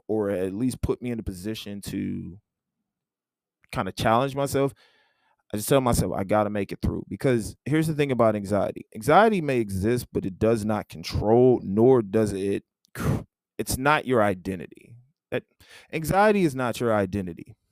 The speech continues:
It might be a part of you. It might be something you have to deal with on a daily basis, but it doesn't define you. You don't have to let it direct you. And you can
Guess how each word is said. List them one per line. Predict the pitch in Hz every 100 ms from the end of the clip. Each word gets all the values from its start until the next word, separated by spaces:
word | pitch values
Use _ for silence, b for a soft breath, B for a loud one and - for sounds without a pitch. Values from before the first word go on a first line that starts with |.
| _ -
It | 147 -
might | 135 120
be | 107 92
a |
part | - 113 135
of | 143 131
you. | 139 135 135 _ _ _ _ _ _ _ _ -
It | 131 127
might | 127 117
be | 120
something | 117 139 120 120
you | 113
have | 110 104
to | 95
deal | 85 123 131
with | 127
on | 120
a | 110
daily | 104 113 113
basis, | 95 113 120 117 139 - _ _ -
but | 104
it | 98
doesn't | 123 110
define | 90 - 120 123 151 165
you. | 180 196 196 _ _ _ _ _ _ _ _ _ _ -
You | 123
don't | 131 120
have | 113
to | 110
let | 107 98
it | 95
direct | 92 92 123 -
you. | 170 175 202 _ _ _ _ _ _ _ _ _ _ _ _ _ - -
And | 135 139 139
you | 139
can | 147